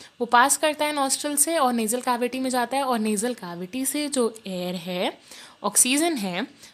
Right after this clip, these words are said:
वो लंग्स पे जाता है। किसकी मदद से? विंडपाइप की मदद से।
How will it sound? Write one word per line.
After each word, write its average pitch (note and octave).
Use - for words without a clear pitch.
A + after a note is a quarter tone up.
वो A3
लंग्स G3
पे A#3
जाता G3
है। A#3
किसकी A#3
मदद G3+
से? D#4+
विंडपाइप A#3
की F3+
मदद D#3
से। -